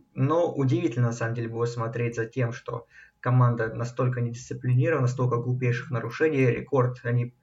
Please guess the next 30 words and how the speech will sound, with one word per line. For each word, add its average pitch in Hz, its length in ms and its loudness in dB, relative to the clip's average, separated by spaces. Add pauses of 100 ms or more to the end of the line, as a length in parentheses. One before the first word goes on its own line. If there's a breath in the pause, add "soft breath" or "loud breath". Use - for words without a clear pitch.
(180)
при, 127 180 0
по 127 120 0
нарушениям 120 840 0 (800 loud breath)
при 123 120 0
Сейбане 160 500 2
побили 131 440 2
в 123 60 4
этом 127 320 4
матче. 123 400 0
Как-то 131 720 -2 (200)
не 143 260 -2
была 156 340 6
Алабама 127 500 4
похожа 127 380 0
вот 123 160 0
на 123 140 4
ту 135 120 0
машину, 127 800 2 (680 loud breath)
на 127 320 6
тех 139 360 2
роботов, 127 640 4
к - 40 -20
которой 117 360 -2
мы 120 200 0
привыкли. 117 480 -4
То 120 120 2
есть 127 140 2
эта 156 200 2
команда 147 500 2
была 127 540 2